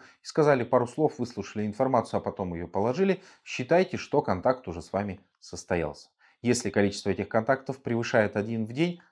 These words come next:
то это уже нарушение. Я уверен, что большинство из тех, кто смотрит меня и сейчас имеет проблемы с коллекторскими организациями, М Ф О, скажет: «Да, конечно, так часто происходит». А я скажу вам: не ждите, обращайтесь с жалобой в Федеральную службу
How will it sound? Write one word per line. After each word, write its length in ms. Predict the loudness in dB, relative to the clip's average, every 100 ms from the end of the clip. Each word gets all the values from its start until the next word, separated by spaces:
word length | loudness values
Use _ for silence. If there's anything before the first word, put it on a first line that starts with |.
| _
то 80 | 0
это 160 | 2 0
уже 180 | 0
нарушение. 540 | 0 -2 -6 -10 -12 -16 -20 -20 -4
Я 160 | 6 8
уверен, 380 | 8 6 4
что 200 | 0 -6
большинство 640 | 0 0 0 -6 -2 2 2
из 140 | 2
тех, 200 | 0 -2
кто 180 | -2 -12
смотрит 560 | -8 -2 -2 0 -6 -8 _ _
меня 380 | -2 0 4 4
и 100 | 2
сейчас 400 | -2 -4 -4 -2
имеет 320 | 0 0 0
проблемы 380 | 4 4 4 -4
с 60 | -4
коллекторскими 680 | -2 -2 -4 -12 -10 -4 -4
организациями, 880 | -4 -6 0 2 0 -2 -6 -4
М 80 | -4
Ф 140 | -4 -2
О, 220 | -2 -2 -14 _
скажет: 380 | -4 -4 -2
«Да, 100 | -4
конечно, 460 | 2 4 4 0 -2
так 240 | 0 -2
часто 280 | -4 -8 -8
происходит». 500 | -4 -4 -4 -6 -6 -10 -20 -14 2
А 100 | 6
я 140 | 6
скажу 320 | 4 -2 4
вам: 260 | 6 6 2 _
не 200 | -4 -2
ждите, 500 | -2 -2 -4 -4 -10 _ _
обращайтесь 640 | 2 2 2 0 0 -2
с 20 | 2
жалобой 400 | 8 8 6 -2
в 40 |
Федеральную 440 | -2 4 4 2
службу 480 | -2 -4 -2 -2 -4